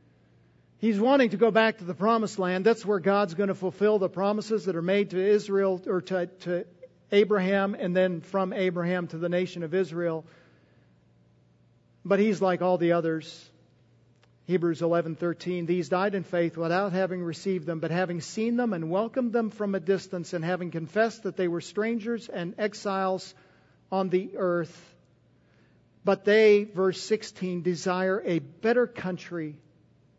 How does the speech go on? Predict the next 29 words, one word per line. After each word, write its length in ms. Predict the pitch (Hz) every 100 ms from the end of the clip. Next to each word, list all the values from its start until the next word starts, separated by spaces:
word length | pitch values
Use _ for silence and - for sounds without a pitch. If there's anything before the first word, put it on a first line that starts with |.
| _ _ _ _ _ _ _
that 160 | 185 180
is, 180 | 180 175
a 140 | 165
heavenly 600 | 143 190 180 175 156 147
one. 520 | 135 143 131 127 127 123 _ _ _ _ _ _ _ _ _ -
And 100 | 160
God 220 | 185 190
is 100 | 160
not 220 | 190 208
ashamed 360 | 240 - 214 202
to 60 |
be 120 | 196 202
called 300 | 170 190 180
their 120 | 175
God, 380 | 165 156 151 139
for 200 | 170 147
he 140 | 156
has 160 | 180 170
prepared 600 | - 156 - 180 180 175
a 220 | 170 160
city 560 | 151 - 190 180 180 151
for 420 | - - 170 165
them." 400 | 151 147 139 135 - _ _ _ _
I'm 100 | 160
looking 280 | 160 220 233
forward. 760 | - - 175 170 156 151 143 139 - _ _ _ _ _ _ _ _ _ _ _ _ _
I'm 140 | 165 160
looking 280 | 202 240 226
forward 640 | - 180 170 170 160 151